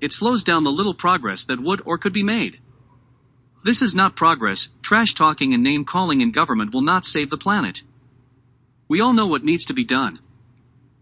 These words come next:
We all know that to get things done, people need to make good solid decisions. A local member of parliament can announce and promise good things in all areas.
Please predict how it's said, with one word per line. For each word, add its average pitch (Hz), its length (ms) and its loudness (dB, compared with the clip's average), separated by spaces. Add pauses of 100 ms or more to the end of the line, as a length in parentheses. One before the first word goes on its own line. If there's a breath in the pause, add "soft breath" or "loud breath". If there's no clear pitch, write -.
(180)
We 170 140 2
all 254 120 6
know 220 160 4
that 185 160 0
to 151 60 -6
get 135 180 -4
things 165 240 -2
done, 107 340 -2 (180)
people 208 260 -2
need 175 220 -2
to 143 60 -2
make 135 180 -2
good 143 160 -4
solid 165 360 0
decisions. 135 600 -6 (1040)
A 151 60 0
local 220 300 2
member 160 280 2
of 123 140 -2
parliament 151 460 2
can 131 120 0
announce 131 380 0
and 117 120 -4
promise 156 380 0
good 185 220 -2
things 131 320 0
in 139 80 0
all 160 220 -2
areas. 127 500 -2